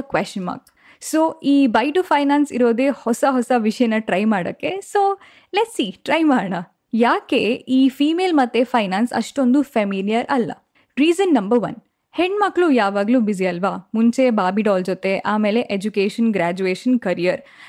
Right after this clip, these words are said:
ನಂತರ ಮದ್ವೆ, ಮನೆ, ಮಕ್ಳು, ರೆಸ್ಪಾನ್ಸಿಬಿಲಿಟೀಸ್. So, ಫೈನಾನ್ಸ್ಗೆ ಟೈಮ್ ಕೊಡೋಕೆ ಟೈಮೇ ಇಲ್ಲ. ರೀಸನ್ ನಂಬರ್ ಟು,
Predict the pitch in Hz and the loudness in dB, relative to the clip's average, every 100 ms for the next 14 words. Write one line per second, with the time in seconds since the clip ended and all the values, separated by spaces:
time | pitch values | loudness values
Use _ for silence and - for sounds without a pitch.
0 | - 294 302 339 339 262 226 262 262 214 | -2 0 0 0 0 2 2 2 2 2
1 | 240 214 208 240 190 180 - 196 196 190 | 0 0 0 0 0 -4 -4 -4 -4 -6
2 | 180 170 160 180 - _ _ - 294 208 | -6 -6 -8 -16 -20 _ _ -4 0 2
3 | 302 - _ - 277 277 359 403 381 - | 0 -6 _ -6 -2 0 0 -4 -6 -4
4 | 330 269 202 220 240 208 170 180 311 427 | -4 -2 -2 0 0 0 -2 -2 -2 -2
5 | - _ - 269 294 285 269 185 156 180 | -8 _ -2 2 2 4 2 0 -6 -12
6 | - _ _ _ - 262 381 415 370 240 | -18 _ _ _ -2 2 2 2 2 2
7 | 220 254 - - | 2 -2 -4 -12